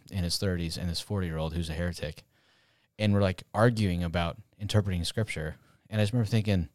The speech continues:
"Who does this guy think he is that he's just going like, 'Well, you know, I'm gonna reinterpret scripture in a way that the people last two thousand years of church history haven't done it.'" So I'm, like, beyond frustrated and all hot and bothered. Anyway, so the guy ends up,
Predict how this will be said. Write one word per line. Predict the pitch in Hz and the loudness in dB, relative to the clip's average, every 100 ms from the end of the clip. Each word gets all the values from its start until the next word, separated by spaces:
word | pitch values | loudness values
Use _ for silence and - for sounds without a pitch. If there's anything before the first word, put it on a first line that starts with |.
| _ _ _ _ | _ _ _ _
"Who | 175 | -4
does | 226 | -2
this | 139 | 0
guy | - 127 | 0 2
think | 131 - | 4 2
he | - 120 101 | 2 0 4
is | 190 - | 2 2
that | - 95 | 0 0
he's | 113 107 | 0 0
just | 107 | -2
going | - 95 | 0 -2
like, | 90 82 _ _ _ _ - | -2 -4 _ _ _ _ -2
'Well, | 190 170 | 2 4
you | 156 | 4
know, | 160 143 | 4 2
I'm | 139 185 | 2 0
gonna | 170 151 127 101 | 4 4 6 4
reinterpret | 104 123 113 104 | 2 2 2 -2
scripture | - 98 - 95 | -4 -6 -4 -2
in | 90 92 | 0 0
a | |
way | 90 87 | 0 0
that | 85 - | -4 -8
the | 87 | -10
people | - 87 | -10 -8
last | 85 85 - | -6 -6 -6
two | - 117 | -2 -2
thousand | - 101 87 87 85 | 0 0 2 2 2
years | 85 78 | 2 -2
of | 78 | -6
church | - 80 | -8 -8
history | - - 82 | -8 -8 -8
haven't | 80 78 - | -8 -10 -10
done | 78 | -12
it.'" | - - _ - | -12 -16 _ -8
So | 123 | 0
I'm, | 117 | 2
like, | 95 82 | 0 -2
beyond | 90 85 80 | -4 -4 -4
frustrated | 80 - 80 78 76 73 | -8 -10 -8 -8 -8 -8
and | 80 76 78 _ _ _ _ | -8 -8 -10 _ _ _ _
all | 92 | -8
hot | 87 80 | -4 -4
and | 80 | -4
bothered. | 76 76 82 _ _ _ _ - | -4 -6 -8 _ _ _ _ -6
Anyway, | 107 107 78 | 0 0 -2
so | - 104 87 80 _ _ _ _ _ _ - - | 0 2 2 0 _ _ _ _ _ _ -20 -10
the | - | -2
guy | 110 123 123 | 4 4 6
ends | 107 107 | 4 2
up, | 98 - | 0 -2